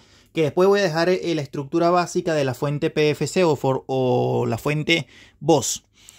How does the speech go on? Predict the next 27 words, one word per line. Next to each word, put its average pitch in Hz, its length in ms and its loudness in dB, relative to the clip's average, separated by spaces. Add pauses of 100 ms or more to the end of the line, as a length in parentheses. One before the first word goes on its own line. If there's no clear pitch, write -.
(140)
Y 220 140 0
aquí 240 200 0
nos 208 140 0
vamos 190 320 2 (220)
con 185 440 0
el 160 280 -2 (120)
transistor 147 560 -4
que 190 120 -2
controla 143 500 0
esa 156 260 -4
parte. 220 380 0 (640)
¿Qué 185 140 6
dice 214 240 4
ahí? 285 300 2
Vamos 151 260 -2
a 170 60 2
buscar 180 500 2
que 160 100 -6
dice, 170 680 -2 (540)
dice 139 580 -2
K 202 220 2
diez 226 420 -2
A 180 280 2
sesenta 170 580 -6
W. 131 420 -8 (3250)
K 196 440 0 (360)
diez 185 760 -8